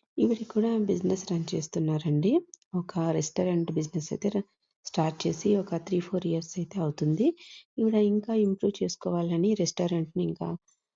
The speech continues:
ఆ, ప-, ఆ, చాలా ట్రై చేస్తున్నారు. తనతో బిజినెస్ చేయడానికి కొంచెం టిప్స్,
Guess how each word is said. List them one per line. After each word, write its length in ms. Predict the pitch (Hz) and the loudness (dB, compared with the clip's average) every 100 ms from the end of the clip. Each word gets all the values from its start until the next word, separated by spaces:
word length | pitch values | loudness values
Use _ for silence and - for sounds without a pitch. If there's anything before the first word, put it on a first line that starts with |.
| _ _ - | _ _ -2
ఆ, 80 | 180 180 170 165 - - - - | 2 4 2 0 -14 -16 -8 -8
ప-, 240 | - - - | -4 -6 -4
ఆ, 240 | - 175 165 165 | 0 2 0 -2
చాలా 320 | - 165 170 175 165 | -2 0 2 2 0
ట్రై 260 | 156 160 156 156 | -4 -4 -4 -4
చేస్తున్నారు. 600 | 151 - - 156 156 339 _ _ - _ _ | -4 -8 -4 -4 2 0 _ _ -20 _ _
తనతో 320 | - 240 240 262 240 220 208 208 208 - - | -2 -2 0 0 2 2 2 2 -4 -8 0
బిజినెస్ 580 | 175 170 170 190 190 175 | 2 2 2 0 0 -2
చేయడానికి 520 | 160 180 165 170 202 175 165 _ _ - _ - | -2 -2 -4 0 2 2 0 _ _ -20 _ -2
కొంచెం 380 | 175 165 165 165 | 0 2 0 0
టిప్స్, 420 | 160 160 - | -2 -4 -2